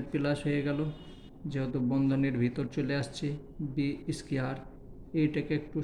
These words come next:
সাজিয়ে নাও, মাইনাস টু বি সি, এইটাকে এইদিকে নিলাম, এটা সাইডে নিয়ে চলে গেলাম, এখানে মাইনাস আছে, প্লাস হয়ে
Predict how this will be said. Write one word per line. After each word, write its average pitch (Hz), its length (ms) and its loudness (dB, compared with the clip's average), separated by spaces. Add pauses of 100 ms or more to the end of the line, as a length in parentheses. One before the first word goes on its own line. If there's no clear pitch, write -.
সাজিয়ে 131 480 0
নাও, 127 160 -2 (440)
মাইনাস 135 680 2 (920)
টু 139 140 0 (1200)
বি 135 200 2 (380)
সি, 135 220 0 (360)
এইটাকে 151 360 -2 (160)
এইদিকে 139 340 0
নিলাম, 156 240 0 (200)
এটা 139 200 -2 (300)
সাইডে 135 440 -2
নিয়ে 131 200 0
চলে 139 240 0
গেলাম, 151 200 0 (920)
এখানে 127 220 2 (120)
মাইনাস 131 320 0 (100)
আছে, 190 180 -2 (720)
প্লাস 156 340 6
হয়ে 156 140 6